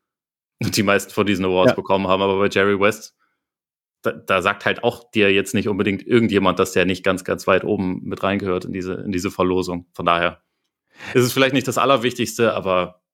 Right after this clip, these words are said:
Speaker 1: ist auch eine andere Zeit. Es, es
Speaker 2: Ich
Speaker 1: wird
Speaker 2: glaub,
Speaker 1: anders
Speaker 2: das
Speaker 1: über Awards geredet. Und
Speaker 2: Ich glaub, das ist ein, ich glaub, das ist ein entscheidender Punkt, weil, äh, wir haben ja später auch noch eine Frage, die ein bisschen in die Richtung geht. Also wir sprechen heute, glaub ich, schon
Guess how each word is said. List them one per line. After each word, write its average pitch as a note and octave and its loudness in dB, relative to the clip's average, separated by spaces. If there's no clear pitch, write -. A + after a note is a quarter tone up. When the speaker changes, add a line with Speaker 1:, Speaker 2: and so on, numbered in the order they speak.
Speaker 1:
ist A2+ -4
auch A#2+ 4
eine G#2 2
andere F2+ -4
Zeit. E2 -4
Es, - -20
es - -8
Speaker 2:
Ich A#2 2
Speaker 1:
wird G2+ 2
Speaker 2:
glaub, C#3 6
Speaker 1:
anders C#3 0
Speaker 2:
das A#2 -4
Speaker 1:
über F#2 0
Awards E2+ 0
geredet. F2 -12
Und - -14
Speaker 2:
Ich C#3+ 2
glaub, B2+ 2
das A#2+ 0
ist A2+ -2
ein, G2+ 2
ich G#2+ 2
glaub, A2+ 4
das B2+ 4
ist B2 0
ein B2 4
entscheidender A2 2
Punkt, A#2+ -2
weil, G2+ 2
äh, - -10
wir G#2+ 0
haben A#2 4
ja A2 4
später A2+ 2
auch G2 2
noch G2+ 0
eine G2 0
Frage, A2 2
die G#2+ 0
ein G2+ 4
bisschen A2+ 2
in G#2 2
die G2+ 4
Richtung G#2 2
geht. G#2 2
Also G2 -2
wir G#2 2
sprechen A2 0
heute, A2+ 4
glaub G2+ 2
ich, G2 -2
schon A2 2